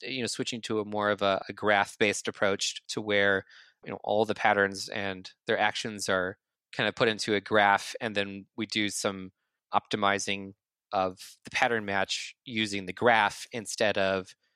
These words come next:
the matrices and trees approach, which is what we currently use now. For certain patterns, those can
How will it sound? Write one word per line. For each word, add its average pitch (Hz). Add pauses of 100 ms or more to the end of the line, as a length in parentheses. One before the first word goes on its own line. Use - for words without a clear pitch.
(240)
the 113
matrices 104
and 95
trees 123
approach, - (400)
which 107
is 107
what 101
we 95
currently 104
use 92
now. 101 (480)
For -
certain 135
patterns, 127
those 113
can 117